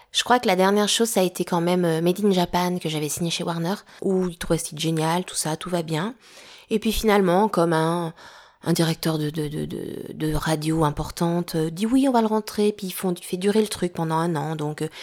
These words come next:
la maison de disques s'essouffle un petit peu, donc, mais pas vraiment plus de choses, on fait pas de clips, on fait rien.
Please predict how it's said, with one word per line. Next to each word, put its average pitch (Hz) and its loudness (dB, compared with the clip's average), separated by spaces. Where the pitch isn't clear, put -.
la 175 4
maison 185 6
de 185 6
disques 196 0
s'essouffle - 2
un 208 4
petit 202 -6
peu, 233 8
donc, 226 0
mais 180 4
pas 202 6
vraiment 202 2
plus 196 -4
de 208 0
choses, 196 2
on 196 0
fait 175 -4
pas 202 -2
de - -8
clips, 180 -6
on 180 -2
fait 190 -4
rien. 175 -2